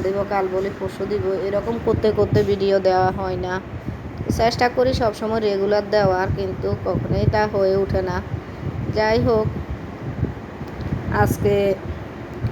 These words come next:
ভিডিও তৈরি করব চিন্তা করেছি, তো সাথে সাথে উঠে কাজ শুরু করে দিয়েছি। যখন ভিডিও করা হয় তখন কাজগুলো আসলে গুছিয়ে করতে হয় এবং সময়ও বেশি লেগে যায়। আর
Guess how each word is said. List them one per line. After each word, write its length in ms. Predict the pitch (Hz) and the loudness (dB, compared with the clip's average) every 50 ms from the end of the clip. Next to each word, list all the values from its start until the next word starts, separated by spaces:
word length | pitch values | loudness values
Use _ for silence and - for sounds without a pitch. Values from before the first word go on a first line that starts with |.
| - - 214 | -4 -2 -2
ভিডিও 360 | 214 208 208 214 208 208 208 208 208 208 208 202 202 - | 0 0 4 4 4 6 6 4 4 4 2 2 0 0
তৈরি 220 | 208 208 202 214 208 - | 0 2 2 2 2 2
করব 200 | 214 208 196 208 208 214 220 233 113 - - - | 0 0 2 2 2 2 2 2 0 -4 -4 -2
চিন্তা 280 | 226 214 202 196 202 202 - | 0 0 2 2 0 2 2
করেছি, 300 | 214 214 214 214 - - 220 214 - | 2 2 2 2 2 2 0 0 2
তো 60 | 202 202 - | 0 -2 0
সাথে 200 | - 196 185 196 196 202 | 0 0 0 0 -2 -2
সাথে 200 | 196 190 196 208 202 196 | -2 0 0 2 0 0
উঠে 220 | 190 - 208 202 214 226 - - - - - - - - - - - - - - - - | 0 0 2 2 2 0 0 -6 -10 -6 -6 -4 -4 -4 0 0 0 0 0 -4 -2 2
কাজ 160 | 214 208 202 202 - - | 4 4 4 2 2 0
শুরু 180 | 214 208 208 214 202 | 2 2 2 2 2
করে 160 | 220 214 214 214 214 | 4 4 4 4 4
দিয়েছি। 360 | 220 208 202 190 - 190 196 202 202 196 196 | 2 2 2 0 0 0 0 0 0 2 2
যখন 260 | 196 196 196 220 208 214 214 | 2 2 2 0 0 0 2
ভিডিও 300 | 220 220 208 214 208 202 202 - - | 0 2 4 4 6 6 4 4 4
করা 220 | 202 190 196 202 208 214 | 6 6 6 6 4 4
হয় 220 | 208 196 196 196 214 - - - - - - - - - - - | 2 4 4 2 0 -2 -8 -12 -14 -12 -10 -10 -8 -8 -4 -4
তখন 240 | 196 202 - 220 226 220 226 | -4 -2 -2 -2 -2 2 4
কাজগুলো 400 | 220 208 202 196 190 208 208 208 214 202 | 6 6 6 6 4 2 4 4 4 4
আসলে 300 | 202 - 202 202 208 214 208 202 202 | 2 0 -2 -2 0 0 0 0 0
গুছিয়ে 420 | 202 202 185 - - 208 196 202 202 196 208 | -2 -4 -4 -4 -2 -2 0 -2 -2 -2 -2
করতে 260 | 208 196 - - 202 202 | -4 -4 0 0 0 2
হয় 140 | 202 202 202 202 190 | 4 6 6 6 6
এবং 120 | 190 196 208 - - | 4 2 0 0 0
সময়ও 340 | 226 196 190 196 196 202 208 196 202 | 0 0 2 2 2 2 2 2 2
বেশি 260 | 202 - - 220 415 427 - - - - - - - - - - - 208 | 0 0 2 4 4 4 4 2 -6 -8 -10 -10 -12 -12 -12 -6 -2 2
লেগে 260 | 220 226 220 214 214 196 180 | 4 4 6 4 4 4 4
যায়। 260 | 196 190 185 185 190 208 220 - - - - - - - - - - 202 | 6 6 6 6 4 2 0 -6 -10 -16 -14 -14 -10 -8 -6 -2 0 2
আর 120 | 190 190 | 2 2